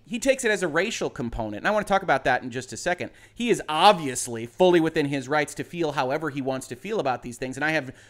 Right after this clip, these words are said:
no doubt that things like the stylist and some of the harassment that he received that we will also talk about as part of this article lead him to this conclusion. But at the end of the day, while this might be bad,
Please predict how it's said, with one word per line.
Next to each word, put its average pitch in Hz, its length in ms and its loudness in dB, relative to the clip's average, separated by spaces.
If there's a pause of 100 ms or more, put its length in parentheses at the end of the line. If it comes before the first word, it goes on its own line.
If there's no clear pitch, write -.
(140)
no 214 480 6
doubt 208 580 -2
that 160 180 -10
things 208 240 0
like 175 180 -2
the 160 60 -6
stylist 165 640 -2
and 151 100 -8
some 160 180 -4
of 151 40 -2
the 143 80 -2
harassment 139 560 -4
that 147 80 -6
he 143 100 -8
received 135 360 -8
that 135 100 -6
we 139 80 -6
will 127 140 -6
also 147 220 -6
talk 135 260 -4
about 123 260 -2 (260)
as - 120 -2
part 151 240 -4
of - 20 -8
this 131 140 -6
article 147 400 -4
lead 190 260 -2
him 208 240 -4
to 185 140 -2
this 170 200 -4
conclusion. 139 800 -8 (540)
But 196 160 4
at 202 160 -2
the 214 160 -2
end 262 140 2
of 233 60 -4
the 170 80 -2
day, 175 380 0 (120)
while 175 240 8
this 185 360 -6 (100)
might 170 320 -2
be 180 100 -6
bad, 123 440 -2